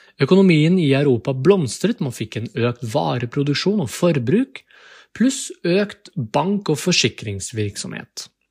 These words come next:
Og dette nå skal ta oss til reformasjonen i femten sytten til seksten førtiåtte. Og hva er det den reformasjonen er?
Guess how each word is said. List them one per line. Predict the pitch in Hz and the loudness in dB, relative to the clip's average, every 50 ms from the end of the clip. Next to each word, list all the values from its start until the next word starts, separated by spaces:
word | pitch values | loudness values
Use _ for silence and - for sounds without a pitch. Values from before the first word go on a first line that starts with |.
| _ _ _ _ _ _ _ _ _ _ _ - - - _ _ _ _ | _ _ _ _ _ _ _ _ _ _ _ -20 -20 -20 _ _ _ _
Og | - 123 151 | 0 0 0
dette | 151 - - 147 | 2 2 0 0
nå | 147 156 180 208 196 | 0 2 2 0 0
skal | - - 135 123 143 | 0 0 0 -2 -2
ta | - - - 117 107 101 110 143 | -2 -4 -6 -4 -2 0 0 0
oss | 160 156 - - | -2 -2 -6 -10
til | - - 110 107 110 120 135 143 - _ _ _ _ _ _ _ _ _ _ _ _ _ - | -6 -4 -2 -2 0 0 -2 -4 -6 _ _ _ _ _ _ _ _ _ _ _ _ _ -4
reformasjonen | 110 107 117 110 - - - 113 107 120 120 113 - 120 117 117 113 113 113 - _ _ _ - | -4 -2 -4 -6 -6 -4 -4 -4 -2 -2 -2 -4 -4 -4 -6 -8 -8 -10 -12 -14 _ _ _ -14
i | 117 | -8
femten | - - - 107 101 - - 117 | -4 -4 -4 -4 -4 -6 -8 -6
sytten | - - 120 - _ - 139 175 202 202 - - - _ - - | -4 -4 -6 -4 _ -2 0 0 -2 -2 -6 -14 -20 _ -8 -4
til | 120 107 107 117 117 _ _ - | -2 -2 -2 -2 -6 _ _ -10
seksten | - - 127 107 95 - - 101 95 | -6 -4 -4 -4 -6 -8 -12 -14 -12
førtiåtte. | - - 117 - - - - - - _ - - _ _ _ _ - - - - - _ - | -10 -10 -10 -10 -10 -12 -12 -12 -14 _ -20 -20 _ _ _ _ -20 -20 -20 -20 -12 _ -6
Og | 127 120 113 113 | -6 -4 -2 0
hva | 123 120 123 135 156 - 151 113 | 0 2 2 2 0 -2 -4 -6
er | 107 113 131 | -4 -4 -2
det | 143 127 | -2 -2
den | 117 120 120 | -2 -2 -4
reformasjonen | 120 117 - - 127 123 135 135 - - - - 117 104 98 104 110 127 - - | -4 -4 -4 -4 -4 -2 -4 -4 -6 -6 -6 -6 -6 -4 -4 -4 -6 -6 -8 -8
er? | 160 107 - - - - | -8 -8 -8 -8 -10 -14